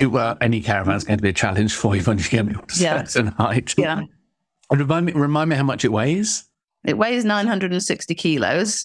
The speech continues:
Speaker 1: Wow, that's good.
Speaker 2: Um, so we can plate it at eleven hundred or twelve hundred, and we're just, we're now just contemplating going down to eleven hundred, which still gives a decent user payload, but it will enable more people with electric cars to tow them.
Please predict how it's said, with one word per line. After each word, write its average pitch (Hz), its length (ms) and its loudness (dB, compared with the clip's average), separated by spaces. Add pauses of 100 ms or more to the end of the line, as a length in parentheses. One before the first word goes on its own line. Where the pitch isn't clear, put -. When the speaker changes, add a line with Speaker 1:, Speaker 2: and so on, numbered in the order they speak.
(120)
Speaker 1:
Wow, 110 220 0
that's - 200 -14
good. 104 140 0
Speaker 2:
Um, 160 180 -4
so - 80 -2
we 170 80 2
can 170 180 0
plate 170 320 -2
it 160 140 -2
at - 260 -4 (260)
eleven 151 340 0
hundred 147 320 0
or 143 120 0
twelve 139 360 -2
hundred, 143 360 0
and 147 80 2
we're 151 80 2
just, - 200 -4 (160)
we're 156 200 0 (100)
now 160 280 0
just 151 180 -2
contemplating 156 640 -2
going 151 260 0
down 147 220 0
to 151 120 -6
eleven 139 260 0
hundred, 143 400 -4
which 127 140 -2
still - 360 -2
gives 147 280 -2
a 147 180 0 (380)
decent 151 320 0
user 147 260 0
payload, 147 640 -2
but 143 100 0
it 135 100 -2
will 151 160 0
enable 143 360 0
more 147 220 0
people 151 260 -2
with 143 120 2
electric - 380 -4
cars 147 280 -2
to - 80 -6
tow 143 240 -2
them. 143 240 -2